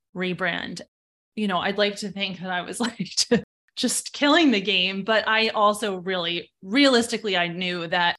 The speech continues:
I wasn't, and I really could improve.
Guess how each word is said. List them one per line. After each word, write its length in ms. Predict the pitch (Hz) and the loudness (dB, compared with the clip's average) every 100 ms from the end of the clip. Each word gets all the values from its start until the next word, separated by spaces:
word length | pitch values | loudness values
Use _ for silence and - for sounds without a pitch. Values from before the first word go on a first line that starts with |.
| _ _ _ | _ _ _
I 140 | 208 208 | 0 0
wasn't, 540 | 226 247 - 73 - | 2 0 0 -6 -6
and 160 | 208 202 | -2 2
I 120 | 185 | 2
really 560 | 190 190 190 190 185 - | 0 0 0 0 -4 -12
could 220 | - 190 175 | -8 -6 -4
improve. 680 | 170 - 160 165 214 233 | -8 -8 -8 -6 -6 -6